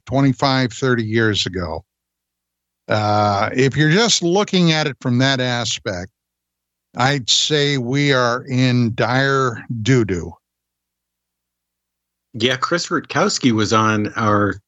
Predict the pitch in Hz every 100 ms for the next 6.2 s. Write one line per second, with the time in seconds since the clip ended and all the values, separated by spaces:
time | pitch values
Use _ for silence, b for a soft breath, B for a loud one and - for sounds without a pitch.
0 | _ 127 110 101 113 120 - 101 104 113
1 | 113 - 98 92 165 196 - 104 - 107
2 | 143 156 156 127 123 - - 214 - 107
3 | 101 98 117 120 123 151 220 160 107 104
4 | 107 101 98 95 87 87 107 101 92 113
5 | 107 98 92 85 95 98 151 - 90 104
6 | 117 127